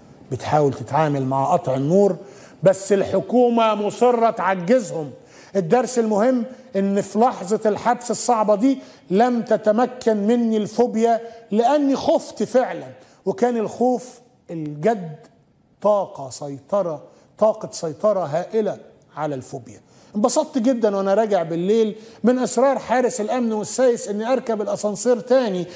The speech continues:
وانهم يركبوا معايا علشان اتجاوز، اتجاوز الخبرة، وانا بضحك معاهم ومستسلم. وفي فكرة في بالي، طب لو عطل بينا الاسانسير احنا التلاتة، مين هيفك الفرامل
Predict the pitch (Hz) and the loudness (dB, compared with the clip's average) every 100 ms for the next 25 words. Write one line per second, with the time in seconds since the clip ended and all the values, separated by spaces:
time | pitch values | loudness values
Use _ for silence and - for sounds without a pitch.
0 | - 240 269 277 269 269 - 277 254 214 | -4 2 2 2 0 0 0 0 0 -2
1 | 196 226 202 185 190 190 214 208 185 175 | -4 -2 -4 -2 -2 -2 -2 -2 -4 -4
2 | 170 202 180 170 - - - 165 170 156 | 0 0 0 -4 -10 -18 -8 -6 -4 0
3 | 175 156 156 - 190 127 113 - _ _ | 0 -2 -6 -4 -6 -6 -12 -20 _ _
4 | _ - - - 180 165 170 - 127 131 | _ -20 -8 0 0 0 -4 -6 -12 -8
5 | 143 151 143 135 139 - 185 - 110 98 | -8 -6 -6 -8 -10 -8 -10 -10 -14 -18
6 | - - - - - - 180 143 196 156 | -20 -20 -20 -20 -18 -4 -2 0 0 0
7 | 143 131 160 135 113 95 - - - - | -4 0 0 0 -4 -14 -20 -20 -16 -2
8 | 165 156 151 170 151 139 160 156 131 123 | -2 0 0 0 -2 -4 -4 -4 -6 -8
9 | 131 - 147 131 - 175 160 131 - 131 | -10 -6 -6 -6 -6 -8 -6 -12 -8 -6
10 | 131 107 - - - - - - 170 180 | -6 -10 -18 -20 -20 -20 -20 -6 0 0
11 | - 135 - 170 - 131 - 139 156 147 | 0 -4 -2 -4 -4 -8 -2 2 2 2
12 | 135 | -2